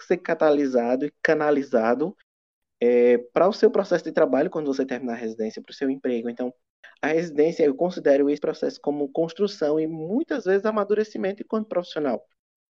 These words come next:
Hoje eu sou um profissional muito diferente depois da residência. A minha visão do trabalho, ela é diferente. Então, ter esse gostinho do trabalho, ter essa vivência no processo é, é muito enriquecedor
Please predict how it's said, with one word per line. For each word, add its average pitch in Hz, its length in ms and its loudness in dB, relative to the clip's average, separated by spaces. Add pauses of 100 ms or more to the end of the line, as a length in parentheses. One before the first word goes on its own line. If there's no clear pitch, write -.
(200)
Hoje 190 360 4
eu 226 80 -2
sou 147 500 2 (120)
um 123 180 -2
profissional 151 420 0
muito 147 220 2
diferente 175 500 -2
depois 131 180 -10
da 127 100 0
residência. 120 640 -4
A 113 100 -12
minha 143 200 -2
visão 143 500 -4
do 170 60 -4
trabalho, 107 440 -4
ela 101 120 -4
é - 20 -2
diferente. 95 560 -10 (640)
Então, 123 480 -2 (180)
ter 147 140 2
esse 190 260 4
gostinho 139 1000 0
do 120 160 -4
trabalho, 107 600 0
ter 139 420 2
essa 143 220 -4
vivência 117 800 -4 (420)
no 123 140 -2
processo 117 960 2
é, 117 540 2 (160)
é 127 120 0
muito 135 360 0
enriquecedor 135 840 -4